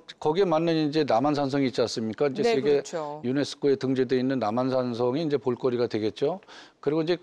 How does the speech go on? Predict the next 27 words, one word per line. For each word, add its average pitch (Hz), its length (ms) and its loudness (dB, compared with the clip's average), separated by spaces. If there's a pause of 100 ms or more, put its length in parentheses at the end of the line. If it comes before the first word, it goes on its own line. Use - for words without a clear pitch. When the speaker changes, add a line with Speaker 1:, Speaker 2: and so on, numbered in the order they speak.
(380)
Speaker 1:
아무래도 156 380 0
광주는 160 840 2
이제 170 200 0
산세가 180 560 -2
많은, 127 380 0
지금도, 165 440 0 (720)
어, 131 240 -2 (100)
임야가 143 680 0
육십오 139 460 0
프로를 160 200 0
Speaker 2:
아. - 20 0
Speaker 1:
차지하거든요. 120 580 -2
Speaker 2:
그렇죠. 185 240 -4
Speaker 1:
그 131 100 -2
정도로 156 320 0
이제 175 120 -4
계곡이 151 380 0
많잖아요. 123 480 -2
그래서 143 280 -2 (400)
계곡에 151 460 2
이제 139 220 2
뭐 120 380 -4
발을 147 320 0
담그기 131 340 0
Speaker 2:
아. 220 240 2
Speaker 1:
좋은 151 220 2
곳들이 135 560 2